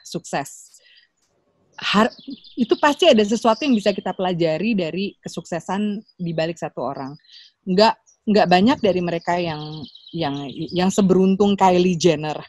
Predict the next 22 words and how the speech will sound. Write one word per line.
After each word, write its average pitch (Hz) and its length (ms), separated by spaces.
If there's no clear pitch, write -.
<laughs> - 760
Tiba-tiba 170 400
jadi 165 400
self-made 170 880
billionaire. 151 800
Sebenarnya 185 400
itu 240 80
bukan 180 240
self-made 185 720
sih. 151 320
Karena, 170 400
em, 147 640
yang 185 160
self-made 190 560
tuh 277 160
seperti 196 480
kayak 160 480
Bill 202 240
Gates. 170 480
Ya, 151 320
itu 165 160
self-made. 139 540